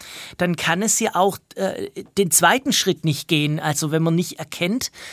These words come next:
dann kann man schlussendlich auch nichts daran verändern.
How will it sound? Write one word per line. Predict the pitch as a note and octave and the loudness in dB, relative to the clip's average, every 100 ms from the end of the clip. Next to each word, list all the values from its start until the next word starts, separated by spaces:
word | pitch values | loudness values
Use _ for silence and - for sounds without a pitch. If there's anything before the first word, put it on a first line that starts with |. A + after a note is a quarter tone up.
| - | -8
dann | F3+ F3+ | -4 -2
kann | - G3+ | 0 0
man | G3+ | 0
schlussendlich | - F#3+ - F3+ G3 A3 G3 | 0 -2 0 -2 -2 -2 0
auch | |
nichts | G3 G3 - - - | 0 0 -4 -6 0
daran | F3 F3 F3+ | 2 2 0
verändern. | - F#3 F#3+ B3+ G3+ C3+ | 0 0 0 2 2 0